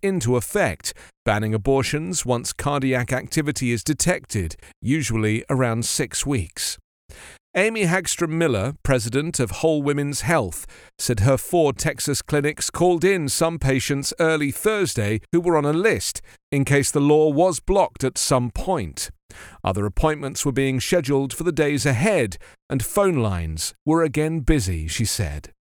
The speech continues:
But the relief felt by Texas abortion providers was tempered by the possibility of an appeals court reinstating the law in the coming days. Some Texas physicians, meanwhile,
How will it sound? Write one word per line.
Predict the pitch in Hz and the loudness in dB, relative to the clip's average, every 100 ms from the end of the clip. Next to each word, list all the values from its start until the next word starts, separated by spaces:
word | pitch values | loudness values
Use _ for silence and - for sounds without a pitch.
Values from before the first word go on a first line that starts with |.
| - | -2
But | 180 | 0
the | 190 | 4
relief | 180 240 226 | 4 2 -4
felt | - 196 185 | 2 4 4
by | 175 165 | 2 0
Texas | - 190 - 185 | 2 -2 0 -2
abortion | 147 165 175 - 165 | 0 2 2 0 -2
providers | - 143 180 185 117 101 120 - | 0 4 4 4 0 -2 -2 -4
was | 160 - | -4 -4
tempered | - 226 185 139 110 - | -2 -2 0 2 0 0
by | 147 | 0
the | 143 | 0
possibility | - 160 170 135 190 175 151 143 - _ - | 0 0 0 0 0 0 0 0 -4 _ -2
of | 175 | -2
an | 185 | -2
appeals | 175 - 214 190 151 | 0 0 2 0 0
court | - 123 101 92 - | -2 0 0 -2 -2
reinstating | 143 139 135 - 175 160 147 | 0 0 0 2 2 2 -2
the | 147 | 0
law | 165 175 120 | 2 4 4
in | 110 | 2
the | 127 | -2
coming | - 131 110 104 | 0 0 2 2
days. | 139 139 87 73 - - - - _ | 4 2 0 -4 -8 -10 -16 -20 _
Some | - 101 95 | -4 -2 0
Texas | 90 117 - 120 | -2 -2 -2 -4
physicians, | - 113 151 147 117 113 131 | -2 0 0 0 -2 -2 -2
meanwhile, | 123 123 127 131 139 | 0 2 4 2 0